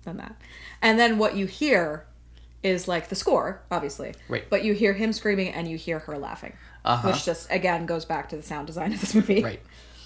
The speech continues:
Speaker 2: So good.
Speaker 1: Um, but yeah, and that's it.
Speaker 2: That's it. That's how it ends.
Speaker 1: That's it.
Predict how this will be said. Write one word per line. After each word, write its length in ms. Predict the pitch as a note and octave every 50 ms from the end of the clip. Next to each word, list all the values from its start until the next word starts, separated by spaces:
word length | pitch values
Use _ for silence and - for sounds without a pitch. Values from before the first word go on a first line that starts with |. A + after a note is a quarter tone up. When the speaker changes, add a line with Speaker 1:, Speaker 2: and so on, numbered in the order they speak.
| - - -
Speaker 2:
So 240 | - - B2+ A2+
good. 220 | G#2 G#2 E2+ - - - - - - - -
Speaker 1:
Um, 400 | - G3+ F#3 F3+ E3 D#3 D#3+ E3+ - - - - - - - - - - - - - - - - - - - - - - - - - -
but 80 | -
yeah, 60 | - E4+ E4+ - - -
and 120 | A3+ B3
that's 200 | C4+ D4 D#4 -
it. 100 | F#4+ F4 - - - - - -
Speaker 2:
That's 220 | - A#2+ A#2 -
it. 180 | F3 F#3+ F#3+ -
That's 160 | - B2 A#2+
how 80 | - C3
it 40 | C#3
ends. 140 | E3+ F#3 F3+
Speaker 1:
That's 160 | F#3 G3 -
it. 120 | B3 C4+